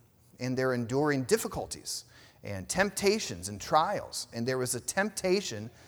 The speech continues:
to go back to what they could feel. And the writer of Hebrews is saying, "Don't go back, go forward. Uh, you have a better way,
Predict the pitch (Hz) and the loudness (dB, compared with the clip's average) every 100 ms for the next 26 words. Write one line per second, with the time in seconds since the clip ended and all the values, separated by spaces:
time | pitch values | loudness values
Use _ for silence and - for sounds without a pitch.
0 | - - 131 120 117 98 170 165 101 113 | -18 -6 -2 0 -2 4 8 8 8 0
1 | - - - - - 127 131 - 120 120 | -6 -18 -20 -10 -2 4 4 4 -2 -4
2 | 98 - - 107 87 65 - - - - | -10 -10 -10 -10 -10 -14 -20 -20 -20 -20
3 | - 104 104 123 165 185 - 202 170 123 | -10 -6 6 10 12 10 6 2 2 0
4 | 117 135 117 107 117 151 185 123 - - | -2 -2 -2 -4 0 4 4 4 0 -10
5 | - - - 110 104 107 92 80 - - | -18 -20 -10 -6 -6 -6 -8 -10 -18 -20
6 | - 107 107 113 98 87 135 143 156 143 | -12 -6 -2 -2 -4 2 6 6 6 6
7 | 135 87 | 6 4